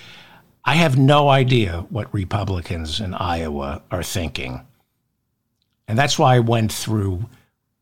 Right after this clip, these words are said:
what Kim Reynolds has done, you know, telling kids and their parents, "Nah, you're not gonna get any money for food.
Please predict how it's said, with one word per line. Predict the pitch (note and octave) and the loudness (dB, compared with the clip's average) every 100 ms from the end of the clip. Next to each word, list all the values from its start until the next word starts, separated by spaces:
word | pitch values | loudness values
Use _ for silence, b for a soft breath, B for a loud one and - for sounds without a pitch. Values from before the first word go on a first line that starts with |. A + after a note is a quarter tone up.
| - | -10
what | A#2 A2 - | -6 -6 -4
Kim | - A3 B2 | 0 2 4
Reynolds | C#3 A2 C#2+ - | 4 2 -2 -4
has | - - | -4 -6
done, | - D2 C#2 E2 A2+ _ _ _ _ _ _ _ _ _ | -6 -6 -4 -6 -8 _ _ _ _ _ _ _ _ _
you | - | -8
know, | F#2+ E2+ _ _ _ - | -6 -8 _ _ _ -2
telling | B2 A#2 A2+ | 0 2 0
kids | G2 C3+ A2 G#2 G#2+ - - - | 0 0 0 0 0 0 -2 -4
and | G#2+ | -4
their | G2 G2 | -4 -4
parents, | - F#2 F#2 G2 - | -6 -4 -4 -2 0
"Nah, | D3+ D3+ | 0 0
you're | C#3 | 2
not | C3 B2 | 4 4
gonna | B2+ G#2+ | 2 0
get | A2 G2+ - | 0 -2 -4
any | A2+ G#2+ | -2 0
money | G#2 F#2 F2+ | 0 -2 -4
for | - F2+ | -6 -6
food. | - E3+ D3+ D3 C3+ A#2+ | -2 2 4 6 4 2